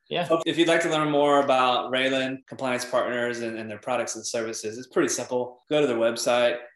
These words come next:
Speaker 2: R A L A N D dot com, R A L A N D dot com. I know I said that really fast. Sometimes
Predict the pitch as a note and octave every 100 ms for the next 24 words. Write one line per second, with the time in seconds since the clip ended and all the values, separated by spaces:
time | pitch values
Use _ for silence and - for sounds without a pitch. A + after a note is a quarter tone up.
0 | _ A#2+ C3+ C#3 C#3 C3 C3 C3 C3 B2
1 | B2+ D3 D3 C3+ B2+ B2 A#2+ A#2+ A#2 A#2
2 | A#2+ D3 C3 A#2+ - A#2+ G#2+ G#2+ - B2+
3 | B2 B2 - A#2+ A2 G#2+ A#2+ A#2+ A#2 A#2+
4 | A#2 G#2+ A#2 A2+ A#2 G#2+ A2+ - A#2+ G#2+
5 | A#2 A#2 G#2+ A#2+ A#2 - B2 B2+ A#2+ A2+
6 | G#2+ - - D#3 - B2+ B2+